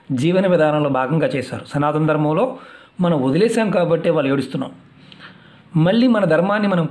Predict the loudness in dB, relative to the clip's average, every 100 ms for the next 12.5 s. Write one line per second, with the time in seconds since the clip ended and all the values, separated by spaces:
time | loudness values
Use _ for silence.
0 | -6 -2 0 2 0 0 0 2 2 2
1 | -2 -4 -4 -2 -2 -2 -2 -4 -6 -4
2 | -2 0 0 0 -2 -2 -2 -2 -2 -2
3 | -2 -2 -6 -12 -20 _ -20 -20 -20 -6
4 | -2 0 0 0 0 0 0 0 -2 -2
5 | -2 0 0 2 0 0 -2 -2 -2 -4
6 | -6 -10 -12 -20 -20 -20 -6 -2 0 0
7 | -4 -2 -2 0 0 -2 -4 -8 -12 -20
8 | _ _ -6 -2 0 -2 -8 -18 -20 -6
9 | -2 2 2 2 2 2 2 -4 -10 -20
10 | _ _ _ _ -2 0 -2 -2 -2 -2
11 | -2 -2 -2 -2 0 0 0 0 0 0
12 | 0 0 0 0 -2